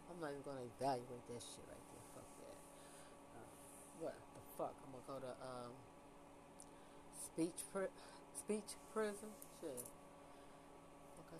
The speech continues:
talk, how the fuck I talk. Uh, look, and God still using me. So, yeah.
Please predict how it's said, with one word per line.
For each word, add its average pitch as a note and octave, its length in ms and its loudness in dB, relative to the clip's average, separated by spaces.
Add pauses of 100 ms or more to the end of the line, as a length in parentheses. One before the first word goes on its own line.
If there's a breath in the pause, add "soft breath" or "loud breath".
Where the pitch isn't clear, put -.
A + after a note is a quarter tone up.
talk, D3+ 240 -4
how D3 80 -4
the C#3+ 160 -8
fuck D3 160 -6
I C#3 80 -6 (160)
talk. G#2+ 240 -8 (1500)
Uh, - 880 0
look, A3 320 12
and D3 100 0
God D#3+ 260 10
still E3 360 8
using B2 80 -2
me. - 400 -6 (1900)
So, C3+ 80 -6 (240)
yeah. A#2+ 160 0